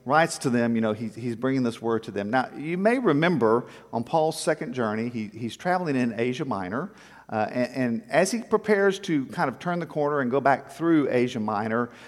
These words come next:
uh, an angel of the Lord stops him. And, and in a dream, he has this vision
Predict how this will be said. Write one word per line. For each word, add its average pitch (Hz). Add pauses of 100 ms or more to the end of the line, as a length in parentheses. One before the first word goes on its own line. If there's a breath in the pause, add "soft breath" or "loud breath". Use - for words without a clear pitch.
(140 loud breath)
uh, 110
an 123
angel 170
of 151
the 160
Lord 135
stops 113
him. - (920 soft breath)
And, 123
and 127
in 202
a 226
dream, 135
he 131
has 131
this 123
vision 117